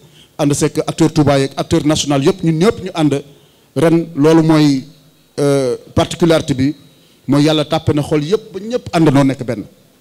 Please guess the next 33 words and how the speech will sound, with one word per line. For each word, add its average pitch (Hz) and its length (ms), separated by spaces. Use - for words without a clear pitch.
Ñëpp 262 300
àndandoo 160 300
nekk 127 180
benn. 110 220
Amul 156 180
benn 170 220
waaso, 160 460
amul 160 160
benn 170 200
parparloo, 160 460
ñëpp 175 320
daal 160 180
seen 165 180
yitte 180 220
mooy 156 260
accident 156 400
bañ 143 220
a - 100
am, 147 160
wala 151 300
buy 170 200
amit 160 220
mu 143 160
yem 143 180
ci 151 160
dégâts 139 240
matériels. 131 460
Loolu 147 180
daal 147 140
moo 147 100
doon 143 140
kàddu 143 220
yi, 139 220